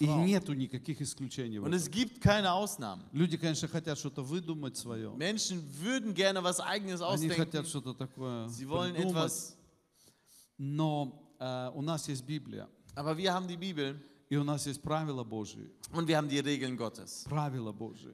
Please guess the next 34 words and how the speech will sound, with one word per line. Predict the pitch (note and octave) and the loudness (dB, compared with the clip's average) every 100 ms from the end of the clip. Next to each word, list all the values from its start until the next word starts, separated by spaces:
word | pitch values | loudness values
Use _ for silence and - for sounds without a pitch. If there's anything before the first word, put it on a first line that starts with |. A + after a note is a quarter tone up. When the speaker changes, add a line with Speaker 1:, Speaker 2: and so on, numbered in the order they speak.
| - | -10
Speaker 2:
Die | B2 | -4
Regeln | B2+ D3 D3 D3 | 0 0 0 -2
Speaker 1:
Не | |
Speaker 2:
Gottes. | C3 A#2+ - B2 D3+ | -4 -6 -6 -4 0
Speaker 1:
надо | E3+ D3 | 0 0
ничего | C3 C#3 | -4 -4
выдумывать. | A#2 B2+ B2 A2+ G#2 - | -4 -4 -2 -4 -6 -8
Speaker 2:
Man | B2 D3 | -4 0
muss | G3+ A3+ - | 2 0 -2
nichts | D3+ C#3 - | -4 -4 -4
ausdenken. | G2+ D3 - A2 F2 - - | -4 -4 -4 -8 -10 -14 -16
Speaker 1:
Всё | - D#3+ | 0 2
уже | D3 G#2+ D3 | 2 2 -4
придумано. | D3 B2 A2 A#2+ G#2+ G2+ G2+ - - | -2 -6 0 0 -2 -8 -12 -16 -4
Speaker 2:
Alles | C3+ E3+ E3 - | -2 0 -2 -4
ist | - G3 - - | -4 -2 -2 -4
schon | B2+ A2+ | -4 -6
ausgedacht. | - C#3+ C#3+ - A2+ F#2+ - - | -4 -4 -4 -10 -10 -10 -12 -8
Speaker 1:
И | C3+ | -6
поэтому | B2 D#3+ D#3+ D3 | -2 -2 -2 -2
семья | - D#3 F3+ | -2 0 -2
предназначена | F3 D3+ C3 D3+ B2+ F3+ F3 - B2 G#2 - _ | -4 -6 -4 -4 0 0 0 -6 -10 -14 -20 _
Speaker 2:
Und | B2 A#2+ | -10 -4
deshalb | E3+ G#3 G3 | 2 2 2
ist | F#3+ | 0
Familie | - G3+ G3+ A#3+ C4 B3 | 4 4 6 6 6 6
dazu | G#3 G3+ G#3 | 6 4 4
Speaker 1:
в | |
Speaker 2:
bestimmt, | F#3 F3+ - A#2 | 2 0 2 0
Speaker 1:
первую | C#3 F#3 F3 D#3+ D3 | 2 2 4 2 2
очередь | C3 A2 - - | 0 -2 -8 -8
Speaker 2:
in | C3 | -8
erster | - F3+ G3 - | -2 -2 0 0
Linie | F#3 E3 C3 A#2+ A#2 | 0 0 0 -2 -4